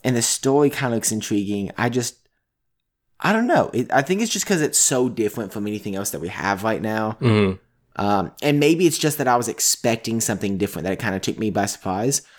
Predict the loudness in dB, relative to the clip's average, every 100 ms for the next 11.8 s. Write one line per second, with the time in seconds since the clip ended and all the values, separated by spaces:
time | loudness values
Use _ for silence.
0 | _ 0 4 4 2 0 0 0 0 0
1 | 2 2 2 2 0 -6 -8 _ _ 2
2 | 4 4 0 -10 _ _ _ _ _ _
3 | _ _ _ _ _ _ _ -4 -2 0
4 | -2 0 0 2 0 0 -4 -6 -10 -8
5 | -10 -8 -6 -4 -4 -8 -14 _ 2 2
6 | 2 0 2 2 0 -6 -14 _ _ _
7 | -2 2 2 2 2 2 2 -2 -6 _
8 | _ _ _ _ _ 2 6 6 4 2
9 | 2 6 6 4 4 4 2 -4 -6 -2
10 | 2 2 2 4 4 6 6 4 4 2
11 | 0 2 0 2 2 4 4 2